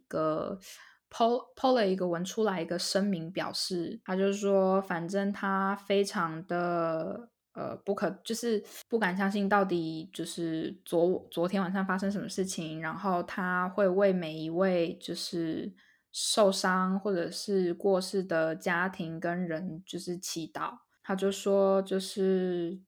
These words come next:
当地的警方有，就是我，我会全力的协助。他 po 了这个 po 文了之后，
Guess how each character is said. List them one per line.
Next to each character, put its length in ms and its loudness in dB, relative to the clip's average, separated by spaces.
当 240 2
地 240 0
的 720 0
警 280 -4
方 560 2
有， 720 2
就 140 -6
是 180 2
我， 360 0
我 100 2
会 100 4
全 180 0
力 140 2
的 100 4
协 300 0
助。 460 0
他 100 2
po 180 10
了 80 10
这 160 8
个 80 -2
po 120 10
文 160 8
了 100 4
之 180 2
后， 760 6